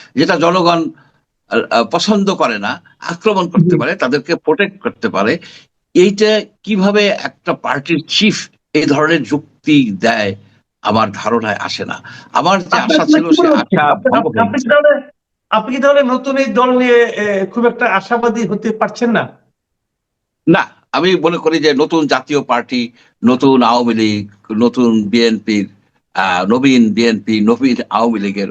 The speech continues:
Speaker 1: উদ্ভব হয়েছে, যেখানে তারা ব্যাপক টাকা পয়সার, আহ, লেনদেন হবে এবং এর মাধ্যমে, আহ, আহ, তারা সব জায়গায় ইলেকশন করতে পারবে, আহ, আহ, ইলেকশনের জন্য লোকজন পাবে,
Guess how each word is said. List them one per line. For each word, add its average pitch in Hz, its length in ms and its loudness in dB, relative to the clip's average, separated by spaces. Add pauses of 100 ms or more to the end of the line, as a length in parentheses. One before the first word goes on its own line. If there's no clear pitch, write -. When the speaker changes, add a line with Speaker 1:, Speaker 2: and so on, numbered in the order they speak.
(100)
Speaker 1:
উদ্ভব 120 320 -2
হয়েছে, 104 460 -4 (360)
যেখানে 117 360 0
তারা 107 380 0
ব্যাপক 113 500 0 (100)
টাকা 107 420 -2
পয়সার, 101 720 -6
আহ, 87 180 0
লেনদেন 104 420 0
হবে 135 340 -2 (420)
এবং 185 180 2
এর 160 120 2
মাধ্যমে, 127 580 -2 (360)
আহ, 110 60 -2
আহ, 107 480 0
তারা 127 200 -2
সব 117 220 -4
জায়গায় 123 260 2
ইলেকশন 120 360 -2
করতে 113 260 -8
পারবে, 101 380 -4 (440)
আহ, 92 460 -2
আহ, 80 140 -4
ইলেকশনের 104 720 0
জন্য 101 320 2
লোকজন 98 560 0
পাবে, 95 360 -2